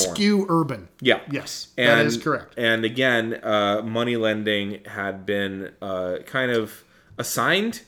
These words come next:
Speaker 2: to the Jewish population.
Speaker 1: It was, yeah, it was, it was, it was the one way they were able to make a living.
Speaker 2: Right.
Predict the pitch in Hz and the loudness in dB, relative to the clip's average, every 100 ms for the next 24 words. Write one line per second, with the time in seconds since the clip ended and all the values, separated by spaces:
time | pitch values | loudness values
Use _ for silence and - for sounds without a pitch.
0 | _ - 208 185 220 214 247 220 220 202 | _ -6 -4 -2 0 0 -2 4 6 6
1 | 196 214 208 202 165 202 196 170 175 170 | 6 4 6 6 4 2 4 4 2 0
2 | 180 170 156 170 160 156 160 175 165 156 | 2 2 0 -2 -2 0 0 2 2 2
3 | 156 151 151 143 147 151 131 139 151 170 | 2 0 0 -2 -4 -4 -4 -4 -4 -4
4 | 131 113 80 | 0 2 0